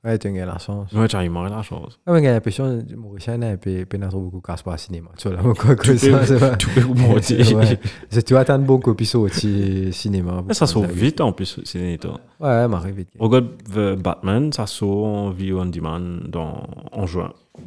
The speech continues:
Speaker 1: Parce qu'il fait, il y a
Speaker 2: Cinéma.
Speaker 1: plus d'argent à se faire, celui,
Speaker 2: Ouais.
Speaker 1: celui on demand que, qu'en cinéma, quoi.
Speaker 2: Chose, euh, mon, euh, le papa de ma copine a regardé un film... Blacklight, je crois, ça s'appelle, avec Liam Neeson.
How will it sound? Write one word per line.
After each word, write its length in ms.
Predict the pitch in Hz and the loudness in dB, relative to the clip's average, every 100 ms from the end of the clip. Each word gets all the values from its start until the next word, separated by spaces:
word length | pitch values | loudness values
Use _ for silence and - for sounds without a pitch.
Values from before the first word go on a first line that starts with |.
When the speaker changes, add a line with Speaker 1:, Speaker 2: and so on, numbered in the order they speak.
| - _ | -20 _
Speaker 1:
Parce 140 | - 107 | -12 -8
qu'il 180 | - 95 | -6 -6
fait, 180 | - 92 | -6 -8
il 40 | |
y 40 | |
a 40 | 87 | -6
Speaker 2:
Cinéma. 100 | 82 | -8
Speaker 1:
plus 180 | - 104 | -8 -4
d'argent 300 | 127 101 98 | -2 -2 -4
à 40 | |
se 120 | 104 95 | -6 -8
faire, 340 | - 85 95 | -8 -8 -6
celui, 220 | 104 98 | -8 -6
Speaker 2:
Ouais. 160 | 107 147 92 90 | -6 -8 -12 -20
Speaker 1:
celui 260 | - 87 92 | -20 -16 -8
on 80 | 92 | -6
demand 440 | 87 82 85 98 | -8 -10 -8 -8
que, 300 | 95 92 87 85 - 101 _ _ _ _ _ _ _ _ - | -8 -8 -8 -10 -14 -18 _ _ _ _ _ _ _ _ -16
qu'en 100 | 82 | -12
cinéma, 360 | - 87 78 78 | -8 -6 -6 -6
quoi. 120 | 98 - - | -8 -14 -20
Speaker 2:
Chose, 480 | - 139 123 110 98 - | -4 4 4 4 -2 -4
euh, 160 | 104 | -4
mon, 840 | 98 98 95 - 101 95 90 87 82 _ _ _ _ - _ - | -2 -2 -4 -8 -8 -6 -4 -6 -10 _ _ _ _ -20 _ -2
euh, 180 | 110 98 | 0 2
le 80 | |
papa 220 | 92 90 90 | 0 -2 -2
de 60 | |
ma 120 | 90 | -2
copine 380 | 85 85 107 117 113 | -4 -6 -4 -4 -4
a 100 | - | -6
regardé 280 | 107 104 104 | -4 -4 -2
un 120 | 98 | -4
film... 360 | 90 104 104 104 - - _ _ _ 131 | -4 -2 0 -2 -6 -16 _ _ _ -6
Blacklight, 520 | 117 - 123 135 135 | -6 -4 -4 -4 -6
je 60 | |
crois, 160 | 135 147 | -10 -10
ça 100 | - | -12
s'appelle, 320 | - - 165 | -18 -16 -12
avec 180 | 139 - | -10 -8
Liam 240 | 95 87 90 | -6 -4 -4
Neeson. 400 | 90 - 104 | -6 -8 -8